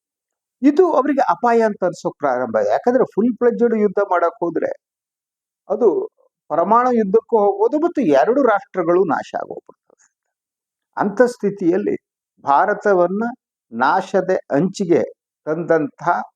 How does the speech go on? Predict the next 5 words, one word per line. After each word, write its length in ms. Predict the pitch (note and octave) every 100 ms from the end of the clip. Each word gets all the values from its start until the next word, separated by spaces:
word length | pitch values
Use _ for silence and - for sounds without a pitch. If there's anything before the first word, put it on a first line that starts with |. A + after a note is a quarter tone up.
| _ _ -
ಆರೋಪವನ್ನ 840 | F#2+ D3+ G3+ A3 - B2+ A#2+ C#3
ಮೋದಿ 400 | F#3+ B2+ C3+ C#3
ಸರ್ಕಾರ 340 | - - - E3+
ಹೊರಬೇಕಾಗ್ತದೆ. 720 | - A2+ - - _ - -
ಆದ್ರಿಂದ 280 | G#3 C4+